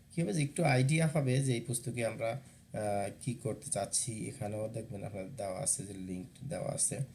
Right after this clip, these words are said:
যে এই পুস্তকে কী আছে। এ, তো এনকারেজিং কিছু কথাবার্তা আছে, হয়তো আপনার সেগুলো হয়তো একটা দুটো ভালো লাগবে। এগুলো ভালো লাগলে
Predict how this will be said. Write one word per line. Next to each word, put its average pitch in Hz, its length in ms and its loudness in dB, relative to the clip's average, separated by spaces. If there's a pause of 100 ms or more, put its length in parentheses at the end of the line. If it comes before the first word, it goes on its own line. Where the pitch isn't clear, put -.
(520)
যে 110 240 -2
এই 110 80 -4
পুস্তকে 117 500 -2 (460)
কী 113 200 -2
আছে। 107 400 2 (440)
এ, 98 220 -4 (300)
তো 113 80 -2
এনকারেজিং 170 540 6
কিছু 135 240 2
কথাবার্তা 117 480 2
আছে, 95 240 4
হয়তো 131 260 4
আপনার 98 200 -4
সেগুলো 95 340 -4
হয়তো 92 220 -6
একটা 92 240 -8
দুটো 87 200 -8 (120)
ভালো 92 200 -4
লাগবে। - 280 -8
এগুলো - 640 -10
ভালো 101 280 -4
লাগলে 98 380 -2